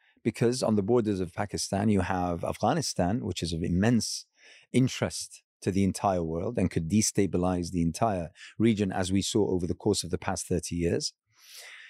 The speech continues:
From the other side, from the other north, we have Iran, which is also, uh, a point of contention in, in, in global politics. And towards its south, we have India,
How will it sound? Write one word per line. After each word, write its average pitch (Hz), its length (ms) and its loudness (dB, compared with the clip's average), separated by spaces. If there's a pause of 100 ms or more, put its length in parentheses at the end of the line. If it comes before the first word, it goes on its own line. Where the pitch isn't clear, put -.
(200)
From 120 360 4
the 117 140 6
other 120 160 6
side, 101 320 0
from 98 140 2
the 104 100 6
other 101 180 4
north, 98 320 0
we 95 140 2
have 92 200 -2
Iran, 85 520 -4 (220)
which 95 220 -2
is 92 120 -2
also, 98 680 0
uh, 92 220 -4
a 95 80 -2
point - 380 -2
of - 100 -12
contention 95 560 -2
in, 85 180 -2
in, 85 220 0
in 87 160 -4
global 85 320 0
politics. - 580 -2 (160)
And 120 140 2
towards 143 320 4
its 131 140 0
south, 139 300 4
we 131 100 0
have 131 160 2
India, 110 340 2